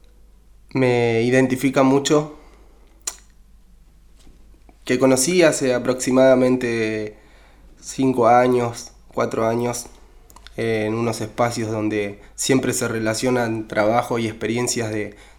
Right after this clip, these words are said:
de personas que han pasado por el contexto de encierro, que son familiares, y ahí conocí ese proyecto. Eh, y a las personas que, que lo integran, que lo,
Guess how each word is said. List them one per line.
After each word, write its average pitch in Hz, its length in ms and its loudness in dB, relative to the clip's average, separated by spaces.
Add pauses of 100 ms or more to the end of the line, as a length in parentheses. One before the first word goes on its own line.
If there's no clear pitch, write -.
(100)
de 120 100 -6
personas 120 500 -2
que 113 160 -6
han 117 140 -4
pasado 117 440 -2
por 113 140 -6
el 110 100 -6
contexto 117 420 -4
de 113 60 -2
encierro, 127 760 2
que 107 80 -4
son 123 200 -4
familiares, 127 580 0 (260)
y 123 60 0
ahí 135 140 2
conocí 135 360 2
ese 135 180 0
proyecto. 120 640 -4 (960)
Eh, 110 360 0
y 123 160 0
a 123 80 2
las 120 160 0
personas 139 560 2
que, 113 420 -2
que 120 100 -2
lo 113 320 -4
integran, 117 600 2
que 113 100 -6
lo, 104 380 -4